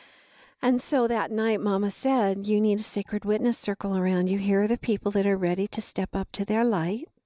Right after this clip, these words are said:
Bring them in, and you will witness each other."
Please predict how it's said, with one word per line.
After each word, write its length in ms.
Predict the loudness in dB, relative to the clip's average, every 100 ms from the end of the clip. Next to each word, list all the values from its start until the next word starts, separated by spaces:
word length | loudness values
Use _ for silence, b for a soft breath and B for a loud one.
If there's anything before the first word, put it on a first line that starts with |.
| _
Bring 220 | 0 0 2
them 180 | 2
in, 300 | 2 0 -2
and 180 | -2 0
you 80 | 2
will 160 | 2 0
witness 420 | -4 -4 -4 -4
each 220 | -4 -4
other." 400 | -4 -4 -8